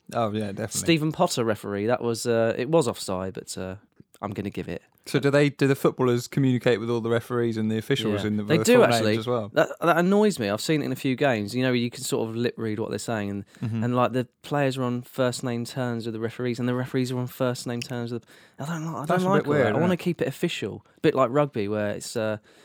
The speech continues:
Speaker 2: in rugby only the captain is allowed to go and speak to the player.
Speaker 1: They're
Speaker 2: Uh,
Speaker 1: debating
Speaker 2: the
Speaker 1: that at the
Speaker 2: referee.
Speaker 1: moment in football.
Speaker 2: Are they?
Speaker 1: Marco van Basten is apparently leading the charge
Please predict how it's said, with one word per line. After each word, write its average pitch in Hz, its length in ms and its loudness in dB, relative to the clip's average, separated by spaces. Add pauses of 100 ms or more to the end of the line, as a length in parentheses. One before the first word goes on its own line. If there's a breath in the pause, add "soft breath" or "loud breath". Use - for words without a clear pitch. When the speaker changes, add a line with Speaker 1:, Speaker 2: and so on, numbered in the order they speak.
(380 soft breath)
Speaker 2:
in 139 140 0
rugby 151 280 4
only 131 180 4
the 131 60 2
captain - 460 -2
is 110 100 -4
allowed 98 220 -4
to - 80 -12
go 92 80 -6
and 87 100 -8
speak - 200 -8
to - 100 -12
the - 60 -14
player. 90 260 -10
Speaker 1:
They're 143 100 2
Speaker 2:
Uh, 143 40 2
Speaker 1:
debating 127 400 4
Speaker 2:
the 117 80 6
Speaker 1:
that 110 80 2
at 110 40 -4
the 113 60 -2
Speaker 2:
referee. 135 140 0
Speaker 1:
moment 151 180 0
in 107 80 -6
football. 110 420 -4
Speaker 2:
Are 175 220 0
they? 127 200 -2
Speaker 1:
Marco 143 340 4
van 139 200 0
Basten 139 340 0
is 110 140 0
apparently 120 340 -4
leading 120 280 0
the 113 40 -2
charge 110 520 -2